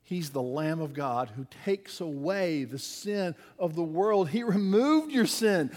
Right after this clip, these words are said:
as far as the east is from the west. And he says to you today that your heart, your life can be wiped clean,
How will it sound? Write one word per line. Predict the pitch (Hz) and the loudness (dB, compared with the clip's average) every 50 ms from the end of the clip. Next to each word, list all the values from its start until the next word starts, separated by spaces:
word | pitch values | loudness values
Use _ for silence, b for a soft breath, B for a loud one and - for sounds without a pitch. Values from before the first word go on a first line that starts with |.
| B 190 B | B -6 B
as | 226 220 - | 0 0 0
far | - 269 254 262 254 254 | 2 2 2 4 4 4
as | 247 - | 2 2
the | - 233 - 226 | -4 -6 -2 0
east | 226 277 302 320 - - 277 | 0 2 2 0 0 0 0
is | 240 208 - | 0 0 0
from | - 254 240 226 214 | 0 0 0 2 2
the | 208 | 2
west. | 202 202 226 262 285 285 247 196 - - - - - _ _ _ _ _ _ _ _ _ _ _ _ _ _ b b b b b b | 2 4 4 4 4 4 0 -2 -4 -8 -10 -12 -20 _ _ _ _ _ _ _ _ _ _ _ _ _ _ b b b b b b
And | 233 240 226 - | 0 2 2 4
he | - 247 233 | 4 2 2
says | - - - - 240 247 277 302 392 - - | 2 0 0 4 6 8 8 8 6 6 2
to | - 262 | 0 0
you | 220 220 233 240 220 | 2 2 2 2 2
today | - - 214 175 170 226 254 269 269 240 196 - B B B B | 4 2 2 4 6 6 8 8 8 6 6 4 B B B B
that | 214 208 208 208 | 8 8 8 8
your | 170 208 269 294 277 | 4 0 2 2 2
heart, | 214 - - 220 254 269 254 202 - - B B B 151 | 2 4 6 6 8 8 6 6 4 0 B B B -8
your | 139 156 247 302 320 320 | -2 2 4 6 6 6
life | 302 254 262 269 269 269 247 208 - B B B B | 6 6 8 8 8 10 8 6 4 B B B B
can | - - 262 269 233 | 0 4 4 4 4
be | 220 254 247 | 2 0 0
wiped | 233 220 233 240 247 240 226 - 151 - - | 0 0 4 6 6 6 6 4 -2 -10 -6
clean, | - 220 220 254 285 320 339 349 349 330 269 196 131 113 - - - | -2 0 2 2 2 2 4 4 4 4 2 2 -2 -6 -10 -16 -20